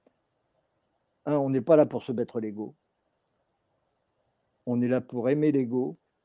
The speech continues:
mais pas pour lui donner la priorité ou pour lui donner le pouvoir. Mais l'ego, il a son rôle, il est nécessaire, il est un outil indispensable.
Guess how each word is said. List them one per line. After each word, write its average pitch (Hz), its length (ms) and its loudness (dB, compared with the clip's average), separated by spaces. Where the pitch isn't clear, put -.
mais 110 240 -8
pas 185 300 4
pour 160 260 -2
lui 151 140 4
donner 147 220 4
la 143 120 2
priorité 139 560 0
ou 147 60 0
pour 139 160 -4
lui 135 100 -2
donner 127 220 -2
le 117 60 -8
pouvoir. 120 520 -6
Mais 107 120 -8
l'ego, 123 560 2
il 107 160 -6
a 113 80 -4
son 110 240 -10
rôle, 156 480 0
il 107 140 -12
est 104 80 -10
nécessaire, 156 800 0
il 120 160 -4
est 127 160 -4
un 123 120 0
outil 123 380 -6
indispensable. 165 800 2